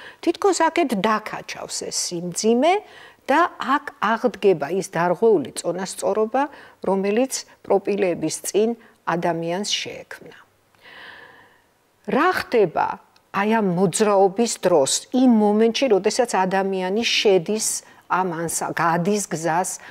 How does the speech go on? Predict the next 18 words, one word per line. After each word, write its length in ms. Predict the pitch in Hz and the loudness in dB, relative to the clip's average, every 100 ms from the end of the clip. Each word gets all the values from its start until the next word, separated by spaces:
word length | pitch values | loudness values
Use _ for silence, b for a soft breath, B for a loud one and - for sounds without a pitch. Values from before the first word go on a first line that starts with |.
| B | B
ამ 200 | - 175 170 | -4 -2 0
ანსამბლის 640 | 170 160 175 160 180 185 | -2 0 0 0 -2 -4
გზას? 380 | - 165 143 - - - B B B B | -4 -6 -6 -6 -8 -10 B B B B
საქმე 420 | - 311 302 247 | -4 -4 0 2
ის 160 | 214 - | 2 2
არის, 260 | 262 254 - | 0 0 -2
რომ 180 | 160 147 B B B | -4 -4 B B B
თავისთავად 920 | - 302 311 349 - - 151 156 - - b b b b _ - | -6 0 4 4 2 -2 -2 -2 -6 -10 b b b b _ 0
ეს 220 | 285 285 | 0 2
ანსამბლი 720 | 262 247 226 - 156 - - - b b - | 0 0 -2 -4 -6 -8 -10 -12 b b -4
არ 200 | 254 285 | 0 2
არის 280 | 214 165 156 | 2 2 -2
არც 300 | 247 320 - - - - | 0 0 -2 -6 -6 -10
სიმეტრიული, 920 | - - 208 185 180 - 170 170 175 170 | -8 0 2 2 0 0 2 2 -2 -6
არც 380 | - 170 233 - - - | -2 0 0 -2 -10 -8
გაწონასწორებული, 1300 | 156 165 - 170 175 160 - - 165 170 175 170 160 165 B B | -4 -4 0 -2 -2 -6 -2 2 2 2 2 0 0 -2 B B
დამოუკიდებლად 1080 | 180 226 240 254 196 196 160 147 - 156 160 | -2 2 4 4 2 -2 0 0 0 -4 -4
ადამიანისაგან, 1080 | 160 175 165 165 151 156 - 160 - - | -4 -2 -2 -4 -6 -6 -6 -6 -8 -8